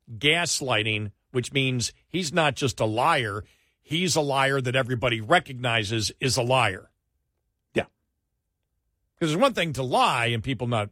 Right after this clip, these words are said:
Speaker 1: not recognize it's a lie. Gaslighting means everybody knows you're lying.
Speaker 2: Right.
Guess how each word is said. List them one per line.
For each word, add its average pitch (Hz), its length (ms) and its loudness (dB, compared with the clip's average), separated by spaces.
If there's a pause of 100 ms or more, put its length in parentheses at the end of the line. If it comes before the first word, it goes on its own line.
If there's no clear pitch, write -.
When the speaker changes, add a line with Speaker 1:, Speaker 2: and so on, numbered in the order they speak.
(120)
Speaker 1:
not 98 240 -6
recognize 107 540 -4
it's 98 120 -16
a 117 40 -4
lie. 135 200 2 (380)
Gaslighting 143 920 4
means 120 600 -2 (680)
everybody 214 1000 4
knows 156 460 2
you're 147 240 2
lying. 110 680 0 (180)
Speaker 2:
Right. 101 200 -2